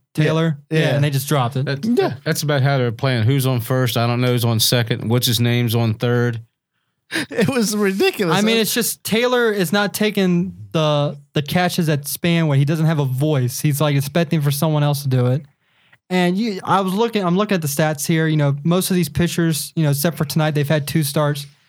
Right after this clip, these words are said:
Speaker 2: Matt Scherzer's E R A through two games, point six six E R A. That's tremendous. Even for two games, that's tremendous. Do you know how many wins he has?
Speaker 1: How many?
Speaker 2: Zero.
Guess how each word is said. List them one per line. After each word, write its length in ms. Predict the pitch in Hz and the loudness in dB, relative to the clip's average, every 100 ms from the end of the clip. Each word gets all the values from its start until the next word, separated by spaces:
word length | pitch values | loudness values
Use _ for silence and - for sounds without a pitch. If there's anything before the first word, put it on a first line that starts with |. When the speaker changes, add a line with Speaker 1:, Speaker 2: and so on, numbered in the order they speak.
| _ _ _ - | _ _ _ -4
Speaker 2:
Matt 140 | 190 226 | -2 0
Scherzer's 380 | 240 220 196 175 | 0 0 0 2
E 100 | 175 | 2
R 140 | 165 | 2
A 100 | 165 | 0
through 140 | 151 143 | 0 -2
two 160 | - 156 | -2 0
games, 460 | 143 151 165 - _ _ _ _ _ _ | 2 2 0 -4 _ _ _ _ _ _
point 300 | - 190 175 175 | -2 0 0 0
six 320 | - 175 - | -2 -2 -2
six 400 | 175 143 - - 165 | -2 -2 -6 -8 -2
E 80 | 160 | 0
R 200 | 143 135 | 2 0
A. 120 | 123 | 0
That's 320 | 147 165 170 | 0 0 0
tremendous. 640 | - 175 160 156 147 143 - | -2 0 2 2 -2 -4 -2
Even 200 | 185 190 | 0 0
for 140 | 180 | -2
two 160 | - 180 | -2 0
games, 240 | 160 147 | 2 2
that's 280 | 143 139 - - _ | 0 -2 -8 -16 _
tremendous. 340 | - 156 139 131 | -2 0 2 0
Do 80 | |
you 40 | 240 | 0
know 60 | |
how 40 | 220 | 0
many 60 | 175 | 0
wins 180 | 185 | 0
he 100 | 196 | 0
has? 360 | 185 190 180 - _ _ _ _ _ _ _ | 2 2 0 -6 _ _ _ _ _ _ _
Speaker 1:
How 100 | 131 127 | 0 2
many? 180 | 104 - 151 | 0 -4 0
Speaker 2:
Zero. 540 | 214 220 175 127 | 2 2 0 -2